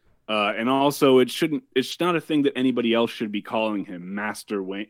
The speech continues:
I, I don't know, whatever. Who gives a shit? <laughs> So they go back into uh, Stu's secret lab in the back of his shoe shop. He has, like, two dozen people there building secret superhero suit.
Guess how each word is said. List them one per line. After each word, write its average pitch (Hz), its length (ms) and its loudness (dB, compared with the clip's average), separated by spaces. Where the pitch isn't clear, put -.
I, 123 80 -2
I 120 80 0
don't 104 260 -4
know, 80 100 -16
whatever. 110 520 -2
Who 147 100 -2
gives 123 240 -2
a 92 60 -12
shit? - 320 -16
<laughs> - 260 -20
So 151 440 -2
they 151 160 6
go 180 320 0
back 143 460 2
into 113 760 0
uh, 107 300 0
Stu's 131 520 2
secret 160 360 -2
lab 151 420 2
in 107 100 -2
the 110 80 0
back 127 280 -2
of 123 60 -6
his 123 140 0
shoe 143 340 0
shop. 95 420 -8
He 113 100 -4
has, 127 260 0
like, 127 280 0
two 185 260 -4
dozen 165 360 2
people 151 360 -2
there 98 320 -2
building 131 540 0
secret 135 440 -2
superhero 107 680 -4
suit. 117 260 -4